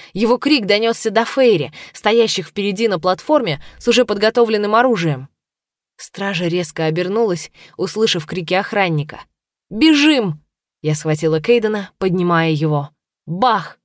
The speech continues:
Бах!" Над нашими головами просвистели пули, выпущенные Фейри.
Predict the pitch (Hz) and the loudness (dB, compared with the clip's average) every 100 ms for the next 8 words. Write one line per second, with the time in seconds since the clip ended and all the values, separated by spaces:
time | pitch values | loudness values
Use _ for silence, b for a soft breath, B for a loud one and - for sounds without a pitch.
0 | - 190 285 247 - - _ _ _ _ | -6 0 2 2 -2 -18 _ _ _ _
1 | - 170 160 170 151 165 156 170 170 220 | -2 0 2 0 0 -2 0 2 2 2
2 | 202 156 165 - 190 - 196 202 - 254 | 0 -2 -4 -4 -6 0 0 0 -2 0
3 | 175 139 B B 180 214 175 - 175 175 | 0 0 B B 0 0 0 -2 0 0
4 | 185 - 196 165 135 | -2 -2 -2 -2 -4